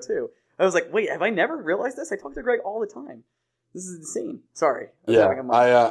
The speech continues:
Speaker 2: I will say, um, the headphones we got are too intimidating for me right now. I haven't broke 'em out yet.
Speaker 1: I know you.
Speaker 2: I'm
Speaker 1: I
Speaker 2: staring at them. ri-, I'm staring at them right now.
Speaker 1: If you wanna check out Grado
Speaker 2: Um,
Speaker 1: headphones, they're,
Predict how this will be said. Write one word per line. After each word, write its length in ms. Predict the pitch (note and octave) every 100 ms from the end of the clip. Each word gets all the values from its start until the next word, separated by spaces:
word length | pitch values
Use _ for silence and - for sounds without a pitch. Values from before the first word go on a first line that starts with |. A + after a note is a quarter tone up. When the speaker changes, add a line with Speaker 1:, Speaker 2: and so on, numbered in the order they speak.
| -
Speaker 2:
I 140 | B2+
will 140 | C#3+ C#3
say, 180 | D3
um, 440 | C3 A#2+ A#2+ A#2+ A#2+
the 260 | A#2+ A2+ G#2
headphones 420 | C#3 C3 B2 A2
we 80 | A2+
got 200 | A2+ A2
are 140 | G2+ G2+
too 160 | - A#2+
intimidating 460 | G2+ A2 G2 F#2+
for 140 | F2+ G2
me 60 | F2+
right 100 | F2+
now. 120 | F2+
I 40 |
haven't 220 | G2 G2+
broke 180 | G#2 F#2
'em 100 | F2
out 160 | E2 -
yet. 160 | - - -
Speaker 1:
I 100 | F#3+
know 120 | G#3
you. 140 | E3+
Speaker 2:
I'm 100 | D3+
Speaker 1:
I 20 | D3+
Speaker 2:
staring 340 | F3+ G3 E3
at 120 | C#3+
them. 140 | B2+ A#2
ri-, 80 |
I'm 140 | C3+ C3
staring 300 | - F3 D3
at 100 | A2+
them 120 | G#2
right 160 | A#2 A2+
now. 240 | G2+ F2+ -
Speaker 1:
If 120 | D#3
you 80 | G3
wanna 140 | G#3
check 120 | G#3
out 140 | A3+ G#3+
Grado 200 | F#3 E3
Speaker 2:
Um, 40 |
Speaker 1:
headphones, 560 | E3 D#3+ C#3+ C#3 - -
they're, 420 | C#3+ C#3+ C3+ B2